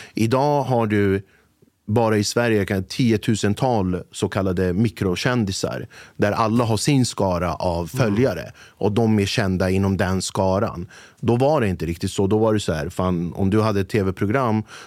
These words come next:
Speaker 1: då slog det ut i hela landet, liksom. Idag har du, ja, men det är inte riks,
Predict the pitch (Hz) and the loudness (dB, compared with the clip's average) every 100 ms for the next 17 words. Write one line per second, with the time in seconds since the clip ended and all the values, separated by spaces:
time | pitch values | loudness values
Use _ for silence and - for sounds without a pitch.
0 | - 98 - 107 92 92 92 95 104 92 | -4 -4 0 0 2 0 0 0 0 2
1 | 90 120 104 78 - - - 78 87 98 | 2 0 0 -4 -10 -12 -6 -2 0 2
2 | 107 104 107 98 98 95 - - - - | 2 2 0 2 0 0 -6 -20 -20 -6
3 | 110 113 107 113 107 101 90 110 - - | 0 0 2 0 0 -2 -2 -4 -4 -6
4 | - | -6